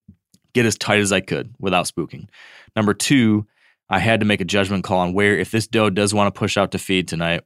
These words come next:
what's the most likely way she'll go to transition, um, so that I can pick the right, you know, side of that bedding stuff that they might go out on. Um, so that was gonna be to the west,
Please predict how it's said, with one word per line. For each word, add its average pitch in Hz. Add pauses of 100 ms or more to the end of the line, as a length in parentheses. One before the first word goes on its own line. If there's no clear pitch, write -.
what's 98
the -
most 101
likely 90 (140)
way 92
she'll 90
go 87
to 85
transition, 85 (380)
um, 82
so -
that 92
I -
can 85
pick -
the 92
right, 87
you 92
know, 85
side 90
of 82
that 76
bedding 87
stuff -
that -
they 92
might 87
go 80
out 76
on. 87 (440)
Um, 82 (320)
so -
that 113
was 113
gonna 107
be 98
to 101
the 85
west, 85